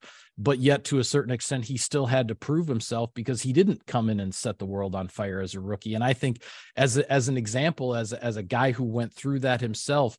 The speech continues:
whether you're talking about Devontae Wyatt as a first round pick last year,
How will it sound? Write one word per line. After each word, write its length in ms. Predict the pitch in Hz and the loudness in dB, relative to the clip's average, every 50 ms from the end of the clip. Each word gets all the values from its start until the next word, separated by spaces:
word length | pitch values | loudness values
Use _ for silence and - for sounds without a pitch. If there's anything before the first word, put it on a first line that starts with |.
| - - - - _ | -10 -20 -20 -8 _
whether 200 | 127 127 123 120 | -2 0 0 0
you're 100 | 120 117 | -2 -2
talking 420 | 117 - 131 143 147 - 135 131 | -2 0 0 0 -2 -2 -2 -2
about 300 | 123 110 113 113 110 92 | 0 0 2 0 0 -2
Devontae 480 | 98 113 101 113 113 120 113 - 117 107 | -4 -4 0 0 2 2 0 0 -2 -4
Wyatt 380 | 104 98 110 113 113 113 110 | -2 -2 0 0 0 0 0
as 100 | 107 98 | -2 -4
a 60 | 101 104 | -8 -8
first 340 | - - 117 110 - - | -8 -8 -8 -8 -8 -6
round 160 | 117 110 104 101 | -6 -6 -4 -4
pick 240 | - 120 113 - | -4 -6 -6 -6
last 400 | - 110 117 131 139 - - - | -6 -4 -2 -2 -2 -4 -6 -8
year, 240 | 110 107 104 107 104 | -8 -6 -4 -4 -6